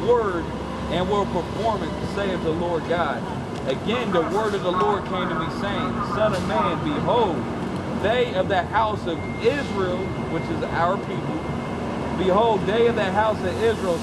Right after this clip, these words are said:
say, the vision that he seeth is for many days to come. And he prophesied of the times that are far off." Like, we keep telling people, they gonna cut the E B Ts off, there's gonna be riots in the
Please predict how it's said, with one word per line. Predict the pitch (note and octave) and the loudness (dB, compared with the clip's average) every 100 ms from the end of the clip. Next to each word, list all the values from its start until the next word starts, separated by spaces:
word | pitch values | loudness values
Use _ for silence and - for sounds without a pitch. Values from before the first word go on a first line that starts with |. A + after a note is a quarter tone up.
| - | 0
say, | A3+ G3 | 0 0
the | E3 D#3 - | 0 -2 0
vision | G#3+ D4 D#3 A3+ A3 - - - | 0 2 0 -2 -4 -6 -6 -2
that | E3 F3 D3+ | 2 2 2
he | A#3 A#3+ - | -4 -4 -4
seeth | C#4 D4+ A#3+ F#3+ A#3 G3 | -2 0 0 -2 -2 -2
is | E3+ | 0
for | F#3+ | 0
many | F#3 A3+ A#3+ A#3 E3+ | 2 0 0 -2 0
days | G#3 A3 A3+ | 0 0 -2
to | G#3+ F#3 | -4 -4
come. | A3+ C4+ F#3 - - - - - - | -2 -2 -2 -4 -6 -6 -6 -6 -4
And | D#3 F3+ | -2 0
he | G#3 - | -2 0
prophesied | G#3 A#3+ A3+ - G3+ F#3 F3 E3 - D#3+ | 2 2 0 -4 -2 0 0 0 -2 -2
of | D#3+ | 0
the | D#3+ - | 0 0
times | G3+ G3+ F3 D#3 | -4 -2 -2 0
that | E3 | 2
are | D3+ C#3 F3 | 2 0 2
far | F3+ D#3+ | 2 2
off." | - F#3 - - - - - - - - | 2 2 0 -2 -6 -6 -6 -6 -6 -2
Like, | D3 E3+ | 0 0
we | A3+ | 0
keep | A3+ G3+ | -2 0
telling | A3 G#3+ - | 2 2 0
people, | - - D#3+ D#3 | -2 -2 0 0
they | - | 0
gonna | D#3+ - E3+ | 0 0 2
cut | E3+ | 2
the | F3 | 0
E | - - | -2 -2
B | - - | -4 -2
Ts | F#3 - F3 | -4 -2 -2
off, | E3 E3 | 0 0
there's | - - - - - - - - - - | -2 -4 -4 -4 -4 -2 -2 -2 0 0
gonna | D3 | 0
be | - | 4
riots | D#3 F#3 F3 - | 4 4 0 -2
in | |
the | F3 | -4